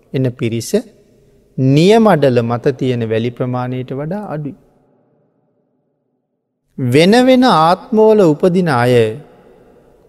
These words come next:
මහ පෘථිවියේ තියෙන වැලි වගේ. එතකොට මේ ඉන්න මිනිස්සු මැරුණහම ආපහු සුගතියට එන්නේ ඉතාම, ඉතාම සුළු පිරිසයි. දැන් ඔය සූත්‍රයේ සඳහන් කරනවා නියමඩල මත තියෙන වැලි ප්‍රමාණයට වඩා අඩුයි කියලා.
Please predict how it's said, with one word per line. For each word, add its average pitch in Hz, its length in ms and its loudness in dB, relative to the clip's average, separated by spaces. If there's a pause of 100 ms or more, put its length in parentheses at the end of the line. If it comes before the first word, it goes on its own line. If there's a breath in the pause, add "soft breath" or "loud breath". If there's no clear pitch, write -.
මහ 123 340 0
පෘථිවියේ 151 520 -4
තියෙන 180 320 -4
වැලි 175 220 -4
වගේ. 107 360 -12 (2250)
එතකොට 185 280 0
මේ 165 240 -2
ඉන්න 160 340 -2
මිනිස්සු 156 480 -4
මැරුණහම 160 600 -2
ආපහු 151 580 -2 (540 soft breath)
සුගතියට 175 580 0
එන්නේ 160 300 -4
ඉතාම, 143 420 -6 (720)
ඉතාම 151 520 -6
සුළු 190 280 -6
පිරිසයි. 151 480 -14 (1500)
දැන් 123 180 -4
ඔය 110 100 -6
සූත්‍රයේ 123 600 -6
සඳහන් 135 420 -6
කරනවා 202 380 -4
නියමඩල 170 560 -4
මත 165 320 -6
තියෙන 147 280 -4
වැලි 127 220 -4
ප්‍රමාණයට 120 640 -6
වඩා 113 320 -6
අඩුයි 107 300 -10
කියලා. - 380 -18